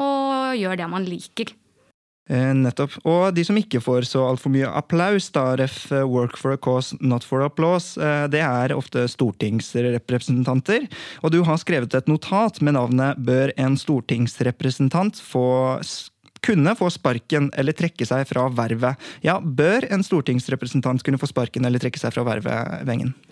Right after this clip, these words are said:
Speaker 1: Der er svaret nei.
Speaker 2: Og
Speaker 1: Eh.
Speaker 2: hvordan, eh, kommer du frem til det for å,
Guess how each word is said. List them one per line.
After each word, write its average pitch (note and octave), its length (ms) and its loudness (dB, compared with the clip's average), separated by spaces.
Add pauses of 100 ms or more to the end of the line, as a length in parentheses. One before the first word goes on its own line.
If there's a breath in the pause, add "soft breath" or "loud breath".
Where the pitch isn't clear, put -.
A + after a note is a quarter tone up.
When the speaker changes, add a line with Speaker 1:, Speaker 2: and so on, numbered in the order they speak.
(400 loud breath)
Speaker 1:
Der C4 100 0
er C4+ 80 -4
svaret G#3+ 560 -2
nei. G3 240 -2 (600 loud breath)
Speaker 2:
Og D3+ 100 2
Speaker 1:
Eh. D#3 80 0
Speaker 2:
hvordan, C#3+ 340 4
eh, D#3+ 180 2
kommer D#3 200 2
du F3 60 0
frem C#3 180 0
til D3 140 -2
det B2+ 160 0
for C#3 180 -2
å, C#3 160 2